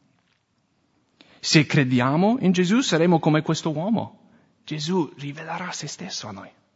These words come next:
Se invece rifiutiamo di credere, come i farisei, saremo accecati. <laughs> Infatti è bello come, come Gesù dice alla fine, versetto quaranta, alcuni veri farisei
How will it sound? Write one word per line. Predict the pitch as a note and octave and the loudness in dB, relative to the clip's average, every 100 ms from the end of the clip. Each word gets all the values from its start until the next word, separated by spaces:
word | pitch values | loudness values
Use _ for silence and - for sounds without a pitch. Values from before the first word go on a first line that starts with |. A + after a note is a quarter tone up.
| _ _ _ _ _ _ _ _ _ _ _ _ _ _ _ _ _ _ _ _ | _ _ _ _ _ _ _ _ _ _ _ _ _ _ _ _ _ _ _ _
Se | - - G3+ | -6 2 4
invece | E3+ D3 C#3+ C#3+ E3+ - A#2+ | 4 4 4 4 0 0 -2
rifiutiamo | A2+ A#2+ - B2 A2+ C#3 G3 | 0 -2 -2 -4 -2 -2 0
di | C3 A2 G#2 - | -2 -4 -6 -16
credere, | - A2 G2+ G#2 D3+ - _ _ _ | -18 -16 -12 -10 -10 -14 _ _ _
come | C3 A#2+ | -2 -2
i | |
farisei, | G#2+ A2 G#2 G#2+ G#2+ E3+ _ _ _ _ _ | -2 -6 -6 -8 -10 -12 _ _ _ _ _
saremo | - - A#2+ A2+ | -12 -6 -4 -4
accecati. | A2+ A2 - C#3 - - _ _ _ _ _ _ _ - | -6 -8 -8 -10 -10 -16 _ _ _ _ _ _ _ -14
<laughs> | - - - - _ _ - - - - | -12 -12 -16 -20 _ _ -18 -16 -4 4
Infatti | C#3 D#3 | 6 6
è | D3+ | 4
bello | C#3+ E3 | 4 2
come, | D#3 C#3+ C#3 C3 | 2 2 2 2
come | C3+ C3 | 0 0
Gesù | C3 C#3+ | 0 0
dice | C#3+ C3+ | 0 0
alla | C3+ | -2
fine, | B2 D3 | 0 0
versetto | B2 A#2+ C#3+ | 0 -2 -4
quaranta, | C3+ C3 A#2+ B2+ | 0 2 2 0
alcuni | A2+ C#3+ C#3 | 2 4 4
veri | C3 B2+ | 4 2
farisei | - - C#3 B2+ - F#3+ C3 | -4 0 2 2 2 2 2